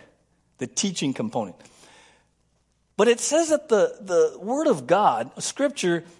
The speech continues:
is profitable for reproof. What is reproof? That means shining a light into the darkness where you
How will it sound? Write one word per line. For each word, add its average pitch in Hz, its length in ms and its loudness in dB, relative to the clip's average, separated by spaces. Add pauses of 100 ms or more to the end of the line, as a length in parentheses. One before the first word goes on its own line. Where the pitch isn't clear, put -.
(100)
is 175 160 4
profitable 240 840 2
for 214 260 4
reproof. 202 1080 0 (960)
What 269 160 2
is 339 160 2
reproof? 277 800 0 (1040)
That 233 320 4
means 262 540 2 (340)
shining 247 460 0
a 233 60 4
light 220 400 2 (800)
into 196 280 0
the 196 120 0
darkness 202 580 -2 (280)
where 196 160 0
you 196 300 2